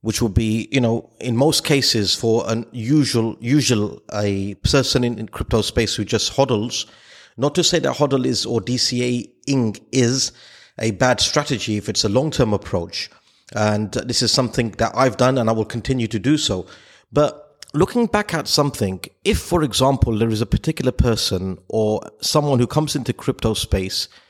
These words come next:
they put in vast amounts of money that they've obviously worked very hard to, to, to accumulate and invest in crypto, uh,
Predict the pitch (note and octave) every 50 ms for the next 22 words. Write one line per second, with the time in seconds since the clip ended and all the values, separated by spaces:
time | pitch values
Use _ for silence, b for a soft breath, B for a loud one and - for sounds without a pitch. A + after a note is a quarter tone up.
0 | b b b b b b b b - A2+ B2 B2 B2+ B2 B2 A#2+ - _ - -
1 | E3 - D3 C3 A#2 G2 B2 C#3 D#3 - - - C#3+ C#3+ C3+ A#2+ - - B2+ A#2+
2 | G#2 F#2 G#2+ B2+ B2+ B2 A#2+ G#2+ G#2 G#2 G2+ A2 A2 G#2+ F#2 E2+ - - _ _
3 | _ - A#2 G2 - - A2 G2+ F2 G2+ B2 B2+ B2 - G2 A2 B2+ B2 G#2+ -
4 | A#2+ C3 C#3 C3 - - - - - - - - - - - A2 G#2 G#2 G#2 G#2
5 | G#2 - - - - B2 - - - - - - B2 B2 A2+ G2 G2 G2 F#2 B
6 | B B B B B B B - A2 A2 A#2+ A#2+ A2+ G2 G2+ D3 D3 - - D#3+
7 | D3 C3 - - D3+ C#3+ - - - A2 G2+ G#2 G2 F#2 b b b b b b
8 | b b b b b - A2+ A2